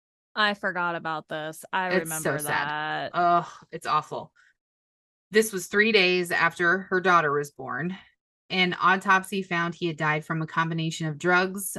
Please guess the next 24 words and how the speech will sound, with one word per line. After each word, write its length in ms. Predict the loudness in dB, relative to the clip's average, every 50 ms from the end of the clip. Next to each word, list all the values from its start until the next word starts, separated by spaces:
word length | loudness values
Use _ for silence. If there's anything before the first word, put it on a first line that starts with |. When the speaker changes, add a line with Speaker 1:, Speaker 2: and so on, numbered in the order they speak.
| -8 -6
Speaker 2:
uh, 120 | -6 -4
which 260 | -4 -4 -4 -4 -4
was 200 | -4 -4 -2 -2 2
methadone 600 | 2 2 2 2 0 2 2 2 2 2 0 0
mixed 320 | -2 -4 -4 -8 -8 -6
with 120 | -6 -6 -6
antidepressants. 1300 | -6 -6 -6 -4 -2 -2 -2 -2 -4 -2 -2 -2 -2 0 -2 -2 -2 -2 -2 -4 -8 -12 -14 -14 -16 _ _ _ _ _ _ _ _ _ _ _ _ _ 4
The 220 | 4 4 4 4
Bahama 640 | 0 0 4 6 6 6 8 6 4 4 2 0 -2 -8 _ _ _ _ _
Mama 540 | 0 4 4 4 4 4 2 0 -2 -4 -6 -10 _
people 540 | -8 -8 -6 -4 -4 -2 -2 -2 -2 -4 -8 _ _ _ _ _ _
determined 600 | -8 -4 0 2 2 4 4 2 2 0 0 -2 -2
it 180 | -2 0 0
was 220 | 0 0 0 0 2
accidental 920 | 0 0 0 0 -4 -4 0 2 2 2 2 0 -2 -2 -4 -6 -8 -12 _ _
and 120 | -4 0 0
there 120 | 2 2
were 100 | 2 0
no 260 | 2 2 4 4 2
criminal 400 | 2 0 -2 -2 0 0 0 -2
charges 720 | -2 0 0 0 2 2 2 2 2 2 0 -4 -8 -4 -2
that 120 | 0 0
were 100 | 0 0
filed. 520 | 0 2 2 4 4 4 2 0 -2 -4